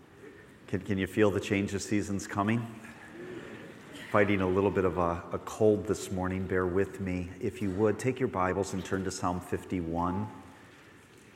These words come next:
Um, actually, strike that. I just sent you to the wrong place. We're gonna end up in Psalm fifty-one today. That's our text. But it's gonna take me a little bit of time to get there. If you would,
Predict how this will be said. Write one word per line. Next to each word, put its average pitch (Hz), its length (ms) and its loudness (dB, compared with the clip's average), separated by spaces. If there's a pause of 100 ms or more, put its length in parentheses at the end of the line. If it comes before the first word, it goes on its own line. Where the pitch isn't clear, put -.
(360)
Um, 110 360 0 (380)
actually, 92 640 0 (180)
strike - 460 -4
that. - 340 -6 (300)
I 98 60 -4
just 107 180 -4
sent 107 220 -2
you 95 60 -2
to 107 60 2
the 95 100 2
wrong 92 260 2
place. - 420 0
We're 117 80 6
gonna 123 140 4
end 123 320 4
up 120 320 4
in 113 200 2
Psalm 101 360 0
fifty-one 95 580 -2
today. 92 320 2
That's 95 300 -2
our 98 100 0
text. - 600 -4 (500)
But 110 100 4
it's - 80 -2
gonna 143 140 2
take 135 260 2
me 123 80 4
a 104 60 6
little 117 180 6
bit 120 140 4
of 104 200 4 (480)
time 117 420 0
to 107 40 4
get 101 400 2
there. 95 220 6
If 107 160 2
you 104 80 4
would, 107 520 10